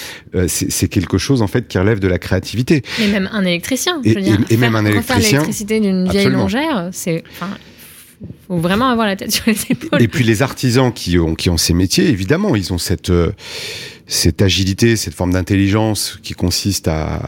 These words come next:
Speaker 1: à créer des choses avec leurs mains. Euh, mais ils ont aussi plein d'autres compétences dont on parle pas parce qu'en fait, on, on, on, on les voit plus. Euh, un artisan, euh, il a une autre compétence qui est, euh,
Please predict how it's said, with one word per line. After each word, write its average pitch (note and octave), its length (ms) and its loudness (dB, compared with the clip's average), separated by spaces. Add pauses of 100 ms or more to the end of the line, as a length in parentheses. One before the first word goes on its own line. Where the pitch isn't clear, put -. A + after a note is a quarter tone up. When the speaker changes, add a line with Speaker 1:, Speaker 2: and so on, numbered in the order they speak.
(320)
Speaker 1:
à D2 200 -4
créer G#2+ 320 0
des G2 100 2
choses F#2+ 280 0
avec D#2 200 0
leurs E2+ 140 2
mains. G3+ 220 2 (800)
Euh, F2 160 4
mais F#2 100 4
ils F2+ 100 0
ont G2 80 4
aussi F#2 240 -4
plein G2 160 -2
d'autres F2+ 200 -4
compétences G2 500 -2
dont E2 180 -4
on E2 80 -2
parle G#2 220 0
pas G3+ 140 2
parce - 180 0
qu'en G2 140 0
fait, A2+ 260 0
on, E2+ 500 -2
on, D#2+ 300 -2
on, G2 200 0
on G2 100 2
les F#2 120 4
voit G2+ 200 2
plus. A#2 240 -2 (680)
Euh, E2+ 300 2
un G#2 160 2
artisan, C3+ 680 0
euh, F2+ 720 2
il F#2+ 160 2
a F#2+ 60 4
une G#2 160 4
autre A2 160 0
compétence G#2+ 600 0
qui F2 240 2
est, F2+ 60 2
euh, D#2+ 880 -2